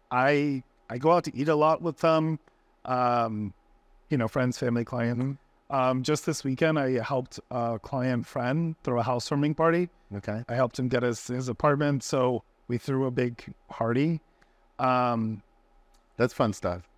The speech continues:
Speaker 1: It is, you know, because that's, I, I'm an extrovert. So all that stuff, actually, yeah, that was another thing too, how real estate saved me during twenty twenty.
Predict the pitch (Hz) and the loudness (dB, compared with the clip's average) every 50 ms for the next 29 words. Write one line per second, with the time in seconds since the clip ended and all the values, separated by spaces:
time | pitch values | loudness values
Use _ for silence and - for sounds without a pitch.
0 | _ _ - 220 233 254 294 294 285 202 156 120 113 107 - - - - 151 160 | _ _ 2 4 4 4 4 4 4 4 2 0 -2 -4 -10 -12 -8 -4 -2 0
1 | 165 175 185 190 170 180 180 - 190 170 139 156 160 170 165 - - - _ - | 2 2 2 2 2 0 0 0 0 -2 2 2 2 2 2 -2 -10 -16 _ -4
2 | 151 160 151 - 156 180 190 185 175 170 170 - - - 123 95 78 67 - - | -2 -2 -2 -2 -2 0 0 2 0 0 -2 -4 -6 -6 -6 -6 -8 -10 -12 -16
3 | _ - - - 165 143 135 151 170 170 147 143 135 135 117 - - - - - | _ -14 -8 -4 0 2 4 6 6 6 4 4 2 0 0 -4 -6 -4 -2 0
4 | 151 185 180 - - - _ _ _ _ _ _ _ _ _ _ - 214 214 - | 0 0 0 -4 -10 -20 _ _ _ _ _ _ _ _ _ _ 0 0 0 0
5 | - 175 143 123 127 127 - 156 156 139 156 185 202 170 175 165 160 160 156 - | 0 0 0 0 0 -2 0 0 2 4 4 4 2 2 2 2 2 2 0 0
6 | - 139 131 - - 185 147 139 139 127 123 123 123 127 117 - - 120 104 - | -2 -2 -2 0 0 0 2 2 0 0 0 0 -2 -2 -4 -6 -6 -6 -6 -4
7 | - 160 175 190 165 - - 131 120 117 113 123 127 127 120 117 - - 131 127 | 0 2 2 2 2 0 0 -2 -2 -2 -2 -2 -2 0 -2 -2 -2 -2 0 0
8 | 127 - - 165 165 143 120 113 | 0 0 0 0 0 0 -2 -4